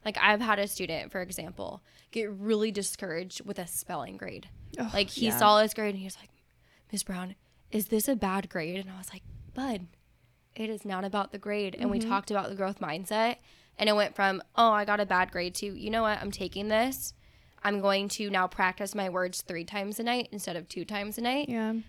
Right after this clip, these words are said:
Speaker 1: I'm gonna come back stronger." And you know what? The next week he came back stronger. And I
Speaker 2: Good.
Speaker 1: saw the change in attitude
Speaker 2: Yeah.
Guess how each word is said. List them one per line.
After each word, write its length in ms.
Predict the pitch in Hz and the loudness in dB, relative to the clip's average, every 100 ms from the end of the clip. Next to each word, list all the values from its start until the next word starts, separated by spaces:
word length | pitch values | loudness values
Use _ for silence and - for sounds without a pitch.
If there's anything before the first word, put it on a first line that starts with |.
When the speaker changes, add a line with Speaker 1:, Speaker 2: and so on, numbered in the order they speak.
| - - | -6 0
Speaker 1:
I'm 120 | 196 | 2
gonna 120 | 196 | 2
come 180 | - 196 | 0 -2
back 220 | 180 190 | -2 -4
stronger." 380 | - 185 180 175 | -6 -4 -4 -2
And 140 | 180 | -2
you 80 | 196 | 0
know 100 | 208 | 2
what? 160 | 202 196 | 2 2
The 60 | |
next 260 | 190 175 - | -2 -4 -6
week 160 | 185 - | -10 -10
he 100 | 190 | -10
came 180 | 180 | -10
back 220 | 175 170 - | -8 -10 -10
stronger. 440 | - - - 170 | -8 -8 -8 -8
And 220 | 156 - - | -4 -2 0
I 80 | |
Speaker 2:
Good. 120 | 240 233 | 0 0
Speaker 1:
saw 580 | 240 214 202 190 185 180 _ _ _ - | 4 6 6 6 2 -6 _ _ _ -2
the 120 | 214 | -2
change 420 | 208 220 202 208 | 0 0 0 -2
in 80 | 190 | -4
attitude 680 | - 147 190 - 269 311 320 | -6 -8 -10 -8 -6 -6 -2
Speaker 2:
Yeah. 200 | 247 | 2